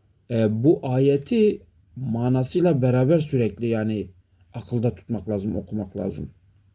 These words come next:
Şimdi Allah nasip ederse hep beraber, e, bunun, e, anlamını, bu ayetin anlamını hep beraber hatırlamaya çalışacağız. E, sürekli ama okumak lazım, sürekli anlamıyla beraber,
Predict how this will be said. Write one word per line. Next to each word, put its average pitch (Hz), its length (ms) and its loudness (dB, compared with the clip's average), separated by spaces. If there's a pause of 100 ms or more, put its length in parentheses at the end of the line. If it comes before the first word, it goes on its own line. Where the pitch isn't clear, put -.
(760)
Şimdi 143 200 0
Allah 156 300 4
nasip 147 280 4
ederse 160 320 2
hep 156 200 -2
beraber, 139 460 0 (640)
e, 117 260 0
bunun, 147 360 2 (160)
e, - 40 -12
anlamını, 123 1000 2
bu 127 140 2
ayetin 120 360 2
anlamını 123 460 2
hep 147 180 -2
beraber 123 280 0
hatırlamaya 117 540 -2
çalışacağız. 123 640 -2 (600)
E, 117 100 -6
sürekli 175 480 2
ama 170 220 2
okumak 151 440 0
lazım, 147 240 0
sürekli 156 640 0
anlamıyla 123 540 4
beraber, 120 480 -2